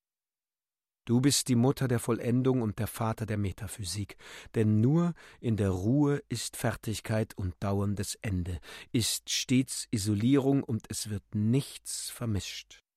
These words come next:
Ich aber stehe und fluche dir, du Müdigkeit, die mir Gedanken und Augen betäubtest. Meine schnellen Füße versanden ließest du,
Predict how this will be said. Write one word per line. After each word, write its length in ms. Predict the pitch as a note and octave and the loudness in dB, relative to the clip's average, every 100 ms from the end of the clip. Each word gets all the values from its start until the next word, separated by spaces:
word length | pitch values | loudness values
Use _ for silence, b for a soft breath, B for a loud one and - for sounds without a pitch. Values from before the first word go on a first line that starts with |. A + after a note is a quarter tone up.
| _ _ _ _ _ _ _ _ _ _ _ _ _ | _ _ _ _ _ _ _ _ _ _ _ _ _
Ich 380 | B2 A#2 - - - | 2 2 0 -10 -4
aber 480 | A#2+ A#2+ B2 B2 - _ _ | -2 0 0 -2 -8 _ _
stehe 800 | - - - - G#2+ G2+ G2+ G#2+ - | -14 -10 -8 -2 0 2 0 -2 -8
und 220 | A2+ A2 | -8 -8
fluche 440 | - - F#2+ - G2 | -8 -10 -12 -12 -12
dir, 280 | G2+ F#2+ - _ _ | -10 -10 -12 _ _
du 240 | - G2 E2+ _ _ _ _ _ _ | -10 -10 -10 _ _ _ _ _ _
Müdigkeit, 800 | G#2 G2+ F#2+ F2 - G2+ - - _ _ _ _ _ _ - | -2 0 -2 -10 -12 -14 -14 -20 _ _ _ _ _ _ 0
die 80 | |
mir 120 | G#2+ G#2 | 2 2
Gedanken 420 | G#2 G#2 F#2 G2+ | 4 2 0 -6
und 300 | F#2 F2+ - | -6 -6 -2
Augen 260 | G#2+ F#2+ | 0 0
betäubtest. 760 | F2+ - A2+ G#2 - G2 - - _ _ _ _ _ _ _ _ G#2+ | -4 -6 -8 -8 -8 -6 -8 -12 _ _ _ _ _ _ _ _ -2
Meine 180 | F#2+ | -2
schnellen 420 | F#2 A#2+ G#2+ G2 F2+ | 0 2 2 2 0
Füße 420 | - B2+ - A2 | -2 -2 -2 -4
versanden 560 | - G2 A2+ G#2+ G2 | -6 -2 0 0 0
ließest 540 | G2+ G#2+ - G#2+ - - | -2 -2 -4 -6 -6 -4
du, 260 | G2+ F#2+ | -4 -4